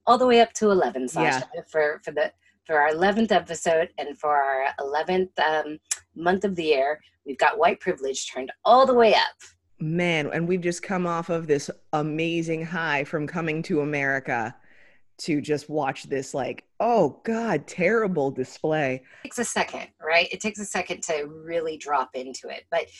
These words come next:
Speaker 1: you got a guy in a fancy office in, he's in marketing,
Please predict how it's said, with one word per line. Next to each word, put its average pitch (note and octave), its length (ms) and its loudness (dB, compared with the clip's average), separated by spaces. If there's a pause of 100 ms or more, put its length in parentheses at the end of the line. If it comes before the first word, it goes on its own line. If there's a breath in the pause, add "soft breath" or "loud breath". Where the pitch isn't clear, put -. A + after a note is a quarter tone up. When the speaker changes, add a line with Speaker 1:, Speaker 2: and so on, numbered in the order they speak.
(140 loud breath)
Speaker 1:
you G3+ 80 -4
got G3 120 4
a F#3 60 0
guy G3+ 500 4
in D#3+ 60 -6
a D3+ 60 -4
fancy A3 1120 -4 (180)
office D#3+ 760 0
in, C#3+ 420 -4 (400)
he's E3+ 340 -2
in F#3+ 100 4
marketing, E3 560 2